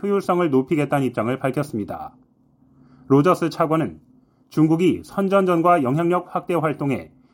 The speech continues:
약 사백억 달러를 지출하고 있다며 그럼에도 미국이 공개 정보전에서 계속 이기고 있으며 선택권이 있는 사람이라면 언제나 대부분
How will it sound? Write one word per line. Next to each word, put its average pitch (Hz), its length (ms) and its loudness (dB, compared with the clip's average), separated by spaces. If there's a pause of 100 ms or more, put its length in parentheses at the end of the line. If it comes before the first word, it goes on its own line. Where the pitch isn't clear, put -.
(140)
약 156 220 4
사백억 185 480 0
달러를 151 340 0
지출하고 139 520 -4
있다며 104 400 -6 (640)
그럼에도 139 640 0 (380)
미국이 175 340 4
공개 170 340 0
정보전에서 147 680 0
계속 147 400 -4
이기고 135 380 0
있으며 117 440 -4 (520)
선택권이 185 600 2
있는 151 220 2
사람이라면 131 720 0
언제나 135 560 0 (300)
대부분 139 540 0